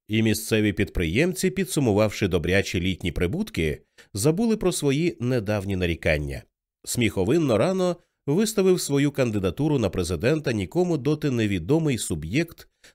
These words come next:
на ім'я Джордж МакГоверн. Кожен, хто був у курсі політичних подій,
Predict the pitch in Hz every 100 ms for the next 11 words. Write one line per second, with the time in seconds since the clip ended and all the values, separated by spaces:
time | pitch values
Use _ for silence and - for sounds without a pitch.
0 | - 196 190 151 107 127 117 92 113 104
1 | - - 127 120 107 135 175 90 82 71
2 | - _ _ _ _ _ _ 220 196 139
3 | - 135 131 143 - 117 131 135 - 120
4 | 101 95 117 - 98 80 90 80 175 131
5 | 73